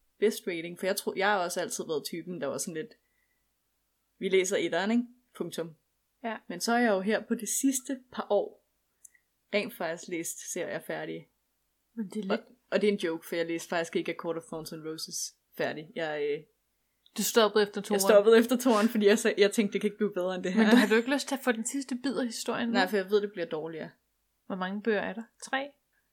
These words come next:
Speaker 1: Jeg ved faktisk ikke, hvor mange bøger der er.
Speaker 2: Mm.
Speaker 1: Jeg, jeg behøver det ikke, fordi at, øh, det var, det var, det var, det var sådan, den skulle være. Det var
Speaker 2: Ja.
Speaker 1: sådan, den skulle slutte.
Speaker 2: Men det er også, altså,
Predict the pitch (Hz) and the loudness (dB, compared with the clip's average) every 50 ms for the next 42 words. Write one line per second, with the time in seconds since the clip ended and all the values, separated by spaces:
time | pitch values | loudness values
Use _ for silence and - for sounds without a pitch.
0 | _ - 170 - - - - - 120 123 - - - - 151 147 147 139 147 - | _ -18 -14 -14 -14 -12 -10 -10 -10 -10 -12 -14 -14 -10 -10 -8 -8 -8 -10 -8
1 | - 156 151 147 147 160 - - - 170 185 180 165 170 170 - 190 196 214 214 | -8 -8 -8 -8 -8 -6 -8 -6 -6 -6 -6 -6 -4 -6 -6 -6 -4 -2 -2 -2
2 | 185 170 170 151 135 143 - - - 170 165 170 - - 160 170 165 - 170 160 | -2 -2 -4 -6 -6 -8 -8 -12 -12 -10 -10 -8 -4 -4 -4 -4 -4 -6 -6 -6
3 | 160 160 160 165 165 _ _ _ _ _ _ _ _ _ _ - 277 240 285 277 | -6 -6 -6 -8 -10 _ _ _ _ _ _ _ _ _ _ -2 0 0 0 -2
4 | 254 254 294 262 262 277 277 262 254 240 226 226 220 214 214 208 202 - _ _ | -2 -4 -4 -2 0 0 2 2 2 2 2 2 2 0 0 -2 -4 -8 _ _
5 | _ _ _ _ _ _ _ - 311 311 269 277 247 247 - 381 339 294 254 - | _ _ _ _ _ _ _ -4 -4 -2 0 0 0 2 2 2 2 2 2 2
6 | 240 214 247 240 233 226 - - 190 180 175 185 214 214 - _ - 285 277 269 | 4 4 4 4 4 2 2 -2 -2 0 0 2 0 -2 -4 _ -4 -2 0 0
7 | 254 277 247 247 262 226 240 - - - - - 277 320 - - - - - - | 2 4 4 4 4 2 -2 -4 -10 -10 -4 -2 -2 -2 -2 -4 -6 -8 -12 -12
8 | 240 247 240 247 294 311 294 247 262 262 - - - 233 220 220 226 226 220 214 | -10 -8 -4 0 2 4 4 4 4 0 -2 -6 -8 -8 -6 -4 -4 -4 -2 -4
9 | 208 208 208 | -4 -6 -8